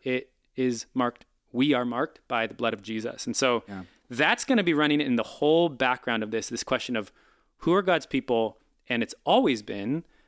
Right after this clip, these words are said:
Speaker 1: the people who do the will of God.
Speaker 2: It's really, really good. And that is something that I think I didn't recognize until we started diving into Romans and understanding a little bit more of the Old Testament narrative, is that there wasn't a separation that was like,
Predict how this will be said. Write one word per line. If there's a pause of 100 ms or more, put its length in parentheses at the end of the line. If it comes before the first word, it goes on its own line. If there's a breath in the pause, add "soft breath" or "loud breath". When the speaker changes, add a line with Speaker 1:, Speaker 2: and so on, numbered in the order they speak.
Speaker 1:
the
people
who
do
the
will
of
God. (540)
Speaker 2:
It's
really,
really
good.
And
that
is
something
that
I
think
I
didn't (460)
recognize
until
we
started
diving
into
Romans (360 loud breath)
and
understanding
a
little
bit
more
of
the
Old
Testament
narrative,
is
that (520 soft breath)
there
wasn't
a
separation
that
was
like,